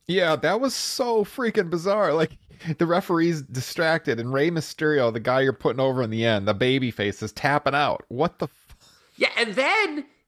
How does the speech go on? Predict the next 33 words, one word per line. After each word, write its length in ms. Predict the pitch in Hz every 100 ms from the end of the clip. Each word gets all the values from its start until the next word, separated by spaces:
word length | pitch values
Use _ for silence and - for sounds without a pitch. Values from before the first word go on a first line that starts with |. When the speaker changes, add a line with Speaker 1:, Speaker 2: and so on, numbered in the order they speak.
| -
Speaker 2:
later 320 | 202 269 269
on, 360 | 311 320 285 202 -
he 200 | - 240
does 240 | 254 247
a 40 | 226
total 580 | - - 226 285 302 226
heel 440 | - 196 294 370
spot 560 | - - 156 123 127 151
when 160 | 143 147 -
Orton 420 | 175 277 - 196
is 160 | 135
tapping 680 | - - 117 117 123 110 110 - _ _ _ _ _ -
to 100 | 143
the 200 | 131 120
ankle 300 | 117 104 117
lock, 360 | 110 110 120 -
and 80 | 160
he's, 180 | 185 151
like, 280 | 170 - -
tackling 560 | - 170 202 208 196
the 80 | 180
ref 420 | 160 302 349 - - _ _ _ _ _ -
Speaker 1:
Mm-hmm. 280 | 92 98 90 - _ _ -
Speaker 2:
instead 260 | 196 254
of 80 | 233
just 220 | 214 -
breaking 400 | 156 214 220 226
it 60 | 220
up 160 | 311 -
like 180 | 180 160
a 60 | -
baby's. 440 | 214 381 330 - - 147
I, 280 | - 196 196